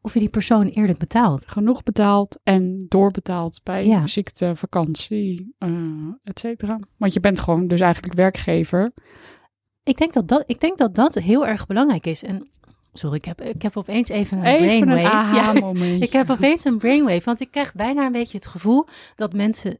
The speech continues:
Speaker 1: dit werk een beetje zien op zo'n heitje voor een karweitje
Speaker 2: Ja.
Speaker 1: manier. Maar je bent dus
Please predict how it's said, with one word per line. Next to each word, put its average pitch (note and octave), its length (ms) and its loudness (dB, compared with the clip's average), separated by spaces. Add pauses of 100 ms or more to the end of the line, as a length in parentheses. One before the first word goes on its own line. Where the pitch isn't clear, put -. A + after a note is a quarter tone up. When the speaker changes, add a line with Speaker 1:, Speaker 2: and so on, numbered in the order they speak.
(200)
Speaker 1:
dit - 340 -2
werk A#3 440 2
een G3+ 260 -6 (440)
beetje A#3+ 400 0
zien A#3+ 240 4
op G#3+ 160 -4
zo'n G#3+ 320 0 (240)
heitje G#3 400 0
voor G3 160 0
een F#3+ 140 0
karweitje G#3 460 2
Speaker 2:
Ja. G3+ 60 4
Speaker 1:
manier. E3 440 4
Maar A3+ 140 4
je G#3+ 100 2
bent A#3 260 4
dus F3+ 260 -2